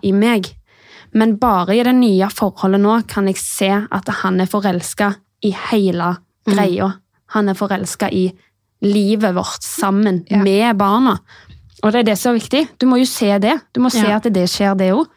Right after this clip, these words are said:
Speaker 2: Ja. Liksom bare det å si at, eh, han bare, «Ja, ja, jeg kan jo bare ta med meg,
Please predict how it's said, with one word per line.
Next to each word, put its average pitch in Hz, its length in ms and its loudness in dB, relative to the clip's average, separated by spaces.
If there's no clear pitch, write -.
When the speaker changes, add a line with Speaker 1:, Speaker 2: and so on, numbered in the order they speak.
Speaker 2:
Ja. 214 160 0
Liksom 247 260 2
bare 214 180 2
det 202 140 0
å 202 60 0
si 208 180 0
at, 180 180 -2
eh, 185 160 2
han 214 160 0
bare, 196 100 2
«Ja, 247 440 2
ja, - 60 -4
jeg 254 160 2
kan 233 160 2
jo 240 80 4
bare 220 400 2
ta 226 240 0
med 180 140 2
meg, 196 280 2